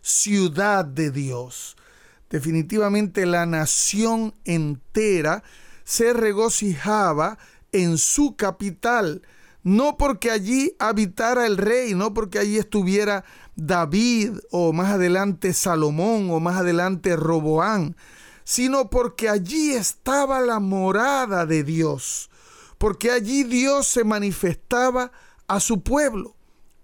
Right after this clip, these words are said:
"Cosas gloriosas se han dicho de ti, ciudad de Dios". Yo me acordé de Rahab y de Babilonia, entre los que me conocen.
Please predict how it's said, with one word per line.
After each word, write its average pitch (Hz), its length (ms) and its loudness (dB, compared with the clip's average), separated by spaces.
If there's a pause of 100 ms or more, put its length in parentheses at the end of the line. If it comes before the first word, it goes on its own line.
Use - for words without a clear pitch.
(100)
"Cosas 254 680 0
gloriosas 202 920 0 (360)
se 220 280 0
han 196 220 0
dicho 208 640 -2
de 156 240 -2
ti, 208 300 -2
ciudad 165 400 -2
de 175 140 0
Dios". 220 400 -4 (600)
Yo 226 340 4
me 226 140 0
acordé 190 580 0
de 196 200 2
Rahab 165 640 0 (540)
y 208 100 2
de 185 160 2
Babilonia, 185 920 0
entre 185 320 -4
los 190 180 0
que 196 180 -2
me 180 260 -2
conocen. 180 800 -2